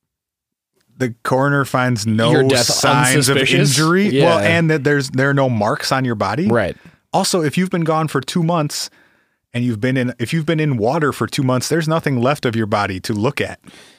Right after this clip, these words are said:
Speaker 2: Yeah, September. Well, sep-, yeah, September to November. I mean, September is warm enough here. Like, you, you are definitely decomposing.
Speaker 1: A body does not last two months in a, in water.
Speaker 2: No, no, I'm just saying, like, colder months, it would probably preserve better than the warmer ones, but still.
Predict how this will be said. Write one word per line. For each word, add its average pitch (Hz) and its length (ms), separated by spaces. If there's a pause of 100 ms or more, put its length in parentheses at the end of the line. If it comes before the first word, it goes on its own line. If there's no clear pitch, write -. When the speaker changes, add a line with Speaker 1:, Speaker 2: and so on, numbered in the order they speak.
(280)
Speaker 2:
Yeah, 107 180
September. 107 560
Well, 139 280
sep-, 135 240
yeah, 127 240
September 135 420
to 127 40
November. 117 460
I 123 60
mean, 117 180
September 139 420
is 107 100
warm 104 220
enough 101 240
here. 110 260
Like, 101 240
you, 120 320 (120)
you 127 280
are 110 140
definitely 113 360
decomposing. 104 520
Speaker 1:
A - 40
body 160 280
does 135 180
not 123 180
last 117 340
two 135 200
months 117 300
in 101 80
a, 98 160
in 104 240
water. 98 400
Speaker 2:
No, 135 420
no, 120 160
I'm 110 100
just 117 140
saying, 120 160
like, 101 160
colder 120 260
months, 101 220
it 101 60
would 95 100
probably 95 220
preserve 92 400
better 104 200
than 95 140
the 92 80
warmer 113 260
ones, 92 220
but 92 160
still. 95 600